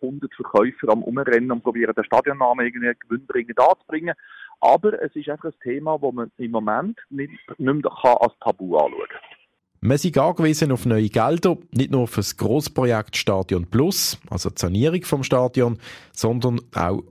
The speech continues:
Speaker 2: für den laufenden Unterhalt rundum. Das Innenleben vom Stadion, das hat ja bekanntlich schon der F C B selber übernommen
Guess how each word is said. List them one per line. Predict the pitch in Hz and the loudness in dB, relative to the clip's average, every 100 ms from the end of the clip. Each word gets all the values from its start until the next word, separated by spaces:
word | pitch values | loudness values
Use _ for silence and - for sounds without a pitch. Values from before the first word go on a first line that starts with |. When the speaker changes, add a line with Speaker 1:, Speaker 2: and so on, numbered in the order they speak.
| - | -8
Speaker 2:
für | - 98 | -4 0
den | 107 - | 0 0
laufenden | 90 80 87 - 104 104 - | -2 -2 -2 -4 -2 -2 0
Unterhalt | 135 135 120 107 104 104 | 0 2 0 0 0 0
rundum. | 107 120 143 165 101 - _ - - - | 0 2 2 2 0 -2 _ -20 -20 -12
Das | - | -2
Innenleben | 160 190 156 139 156 | 2 2 2 2 0
vom | - 143 | 0 -2
Stadion, | - - 120 135 139 139 | -2 0 2 2 0 0
das | 127 113 - | 0 0 0
hat | 113 | -2
ja | 110 | 0
bekanntlich | 101 - 101 110 104 | -2 -2 -2 -2 -2
schon | - | -2
der | 92 - | -2 -2
F | 123 135 - | -2 -2 -2
C | - | -2
B | 120 117 107 | 0 0 -2
selber | - 110 143 147 | -2 -2 0 0
übernommen | 127 120 110 120 | -2 0 0 0